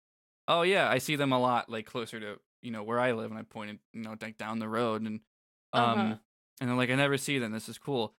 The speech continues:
Speaker 1: And I noticed they're holding a melodica, and I say, "Nice melodica."
Speaker 2: <laughs>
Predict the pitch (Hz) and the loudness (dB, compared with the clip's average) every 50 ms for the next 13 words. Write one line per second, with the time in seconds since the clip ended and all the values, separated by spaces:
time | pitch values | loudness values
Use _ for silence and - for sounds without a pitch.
0 | _ - 127 135 143 147 147 151 160 165 160 - - 151 131 147 143 147 143 143 | _ 0 2 4 4 4 4 4 2 0 0 0 0 2 2 2 2 2 2 2
1 | 135 120 117 113 120 123 123 120 117 110 - 113 107 107 107 - - 120 117 - | 2 2 2 4 4 4 4 4 2 0 -2 -2 -4 -4 -6 -4 -4 -2 0 0
2 | 123 120 123 127 127 127 120 - 123 117 117 113 110 110 113 120 - 101 - - | 2 2 4 4 2 2 2 2 2 2 4 4 4 2 0 -2 -6 -6 -6 -8
3 | - - _ _ _ _ _ _ _ _ _ _ _ _ - | -8 -12 _ _ _ _ _ _ _ _ _ _ _ _ 0